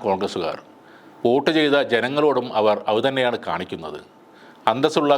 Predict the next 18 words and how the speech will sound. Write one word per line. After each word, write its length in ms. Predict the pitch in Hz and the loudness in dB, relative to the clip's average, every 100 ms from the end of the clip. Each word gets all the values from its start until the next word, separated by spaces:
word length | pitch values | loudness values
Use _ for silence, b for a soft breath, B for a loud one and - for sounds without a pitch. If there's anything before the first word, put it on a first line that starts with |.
| 135 | 4
കോൺഗ്രസ് 340 | 110 117 135 | 2 2 -2
പ്രവർത്തകർ 440 | - 110 101 101 92 - B B B 139 | 0 0 0 0 -2 -6 B B B -2
ഈ 20 | 139 120 | -2 0
തെരഞ്ഞെടുപ്പിൽ 540 | 127 123 135 139 139 87 85 - - | 0 2 0 -2 -2 -6 -8 -16 -4
യു 100 | 131 151 | 0 2
ഡി 60 | 160 | 2
എഫ് 100 | - | 0
സ്ഥാനാർത്ഥിക്ക് 640 | 123 113 113 98 104 101 90 | 2 2 2 -2 -4 -2 -2
വോട്ട് 300 | 101 120 127 131 - | 0 0 0 -4 0
ചെയ്യരുതെന്നും 540 | 113 131 139 117 101 95 | 0 2 0 -2 -4 -6
ഗണേഷ് 280 | 92 165 - | -4 -4 -6
കുമാർ 180 | 170 170 - | -6 -6 -6
പറഞ്ഞു. 240 | - 143 - - - - B B B B B | -6 -8 -18 -20 -20 -20 B B B B B
കരുണാകരൻ്റെ 560 | 151 151 190 202 190 190 165 | -2 0 0 0 0 2 2
കാലത്ത് 340 | 139 147 120 85 87 - | 2 2 2 0 -6 -2
അദ്ദേഹത്തിൻ്റെ 480 | 135 156 160 160 160 143 | 0 2 0 0 2 2
വസതിയിലേക്ക് 640 | 113 - 151 151 131 117 92 - B B B - | 2 2 0 2 0 -2 -4 -10 B B B -4
മുണ്ടിനടിയിൽ 600 | 147 160 185 156 151 147 | 0 2 2 2 0 0